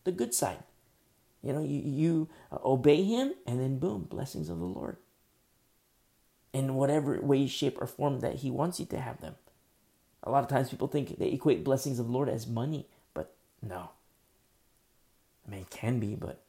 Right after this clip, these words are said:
very rarely I've seen that happen. Blessings of the Lord can be all kinds of different things.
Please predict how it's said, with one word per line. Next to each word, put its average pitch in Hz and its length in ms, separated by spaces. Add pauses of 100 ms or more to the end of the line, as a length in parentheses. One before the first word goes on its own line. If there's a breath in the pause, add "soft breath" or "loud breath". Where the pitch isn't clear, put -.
(400)
very 160 220
rarely 120 500 (360)
I've 113 160
seen 117 160
that 110 120
happen. 110 400 (1800)
Blessings 123 340
of 107 80
the 107 60
Lord 123 340
can 110 160
be 107 220
all 117 260
kinds 131 240
of 117 100
different - 280
things. - 340